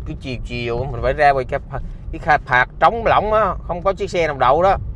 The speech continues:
Mình mới chạy vô mà có một cái bóng người ấy. Bà xã mình nói vậy cũng nghiêm túc về luật lệ. Có một cái bóng người mà xuất hiện hay một chiếc xe nào nước tới là bắt ngừng ngay. Ngừng ngay xuống là không có cho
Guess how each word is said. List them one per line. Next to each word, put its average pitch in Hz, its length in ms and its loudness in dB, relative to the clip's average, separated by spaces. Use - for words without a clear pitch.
Mình 131 120 -6
mới 175 120 -2
chạy 143 220 2
vô 160 200 4
mà 175 80 -2
có 180 120 -2
một 165 100 -6
cái 165 80 -8
bóng 190 240 4
người 147 220 4
ấy. 165 140 2
Bà 120 100 0
xã 135 220 4
mình 151 180 0
nói 165 120 0
vậy 147 120 2
cũng 165 220 -6
nghiêm 160 160 -4
túc 175 220 -4
về 131 100 -2
luật 120 240 -6
lệ. 110 280 0
Có 160 120 4
một 151 160 2
cái 156 60 -2
bóng 175 240 2
người 135 180 2
mà 123 100 -2
xuất 185 180 -4
hiện 120 240 -2
hay 143 120 -2
một 117 140 -6
chiếc 175 120 -8
xe 147 180 0
nào 123 120 -2
nước 156 240 -4
tới 151 140 4
là 135 60 -2
bắt 123 200 -2
ngừng 117 280 -6
ngay. 113 260 -4
Ngừng 110 180 -6
ngay 120 180 -4
xuống 147 240 -6
là 113 80 -6
không 113 80 -8
có 131 80 -2
cho 113 160 -2